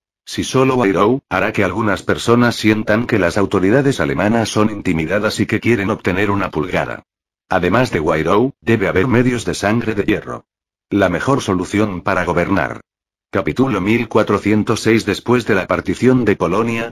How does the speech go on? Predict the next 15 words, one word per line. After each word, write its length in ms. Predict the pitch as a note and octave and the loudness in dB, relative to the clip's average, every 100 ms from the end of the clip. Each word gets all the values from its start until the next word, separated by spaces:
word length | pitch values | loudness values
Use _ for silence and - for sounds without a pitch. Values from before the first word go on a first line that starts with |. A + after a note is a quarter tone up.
| - | -10
la 120 | F2+ | -8
Unión 280 | D#2+ F2 A2 | -6 -6 -6
Soviética 580 | - D#2 A2 - - D#2 | -4 -4 -2 -2 -2 -2
adquirió 540 | C#2+ F#2 F2 G2 A#2 | -4 -4 -2 2 2
el 80 | A2 | 0
este 260 | F#2+ - E2+ | -2 -2 -4
de 120 | D#2 | -2
Polonia 420 | F2 F#2+ A2 G#2 | -2 0 0 0
y 80 | F2+ | 0
Alemania 560 | E2 C2+ G2 A2 G2+ | -2 0 0 0 0
ocupó 360 | F2 F2 - G#2 | -2 -4 -2 0
el 80 | G#2 | 0
oeste 360 | F#2+ B2+ G#2 | 0 -2 -2
de 100 | E2 D#2 | -4 -2
Polonia. 520 | E2+ F2+ C#2 A1+ | 0 0 -2 -8